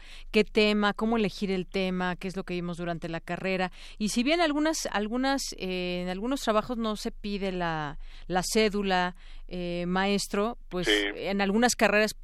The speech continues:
Speaker 1: pues sí se debe, por ejemplo,
Speaker 2: Sí, sobre
Speaker 1: medicina,
Speaker 2: todo las que tienen
Speaker 1: abogados.
Speaker 2: consecuencias penales, por
Speaker 1: Exactamente.
Speaker 2: ejemplo.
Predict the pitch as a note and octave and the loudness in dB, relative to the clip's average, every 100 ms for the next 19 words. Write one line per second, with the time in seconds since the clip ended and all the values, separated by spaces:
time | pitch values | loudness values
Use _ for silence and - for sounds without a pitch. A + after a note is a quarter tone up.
0 | - - D#3+ G3 F3+ G3 F#3 F#3 D3+ D3 | -14 -10 -8 -6 -4 -2 -2 -4 -6 -8
1 | E3+ F3 D#3+ D#3 D#3+ G#3+ F3+ D3+ C3 E3+ | -8 -6 -4 -2 0 2 4 4 4 4
2 | E3+ D#3+ D3+ E3 E3 E3+ F3+ F#3 E3+ D#3+ | 2 2 2 2 4 4 4 2 0 -2
3 | - - G2 - F2+ A2 A#2 G#2 - - | -6 -6 -4 -4 -6 -6 -6 -8 -10 0
4 | F#2+ F2 F2 F#2 - G#3+ G3 - G#3 - | 0 2 2 2 2 2 2 4 4 4
5 | G#3 F#3+ F#3 F3+ - E3 - | 2 2 2 0 0 -4 -6